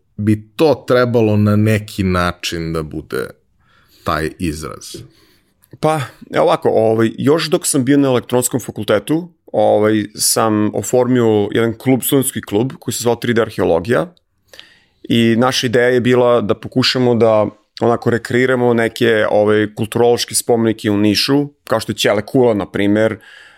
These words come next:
Speaker 2: ovaj, ili Čegar, u tri D-u. I da, eto,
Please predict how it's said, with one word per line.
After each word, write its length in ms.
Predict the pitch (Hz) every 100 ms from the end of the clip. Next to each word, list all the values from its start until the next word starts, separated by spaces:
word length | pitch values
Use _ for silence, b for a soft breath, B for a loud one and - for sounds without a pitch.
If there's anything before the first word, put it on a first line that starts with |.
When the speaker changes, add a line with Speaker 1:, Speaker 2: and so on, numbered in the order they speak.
| B -
Speaker 2:
ovaj, 560 | 98 101 101 95 95
ili 260 | 95 101 104
Čegar, 420 | - 101 107 123 - _ _ _ _ _ _ - -
u 100 | 113
tri 260 | - 123
D-u. 360 | 95 87 67 - _ _ _ -
I 80 | 110
da, 120 | 135
eto, 320 | 135 131